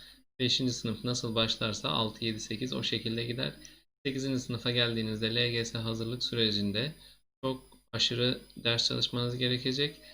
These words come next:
Beşten, altıdan, yediden eksiğiniz ne kadar az olursa sekizde o kadar az zorlanırsınız. Eksiksiz öğrenirseniz beşinci sınıf konularını, sekizinci sınıfa geldiğinizde çok işinize yarayacak kısa yollar öğreneceksiniz.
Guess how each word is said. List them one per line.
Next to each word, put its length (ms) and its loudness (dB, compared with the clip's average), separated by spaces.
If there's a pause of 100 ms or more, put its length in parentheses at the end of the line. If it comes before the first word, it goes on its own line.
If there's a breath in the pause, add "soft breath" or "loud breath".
(260 loud breath)
Beşten, 360 4
altıdan, 380 2
yediden 440 0
eksiğiniz 480 0
ne 140 2
kadar 360 0
az 220 0
olursa 540 0 (400 loud breath)
sekizde 680 2
o 140 -4
kadar 420 2 (360 loud breath)
az 320 2
zorlanırsınız. 880 0
Eksiksiz 720 -2
öğrenirseniz 800 0
beşinci 300 2
sınıf 320 -6
konularını, 500 0 (540 loud breath)
sekizinci 360 0
sınıfa 340 -2
geldiğinizde 640 0
çok 320 -6
işinize 400 0
yarayacak 560 2
kısa 220 -4
yollar 340 2
öğreneceksiniz. 920 0